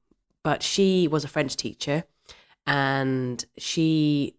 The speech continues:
really loved this film and, uh, loved, uh, loved lots of French things. I just, I remember, I don't know,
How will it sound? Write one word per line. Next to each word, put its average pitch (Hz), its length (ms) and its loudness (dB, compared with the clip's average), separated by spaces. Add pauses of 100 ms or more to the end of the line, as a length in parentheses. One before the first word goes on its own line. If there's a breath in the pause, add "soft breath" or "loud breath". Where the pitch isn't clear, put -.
really 202 340 4
loved 185 260 4
this 151 200 -2
film 135 420 2
and, 143 260 -2 (120)
uh, 135 280 -2
loved, 165 320 -4 (220)
uh, 156 140 -2 (180)
loved 233 280 -2
lots 196 300 -2
of 165 60 -6
French 139 320 -2
things. 127 500 -10
I 151 60 -14
just, - 240 -10 (380)
I - 60 -8
remember, 151 480 2
I 165 100 -14
don't 180 140 -8
know, 165 200 0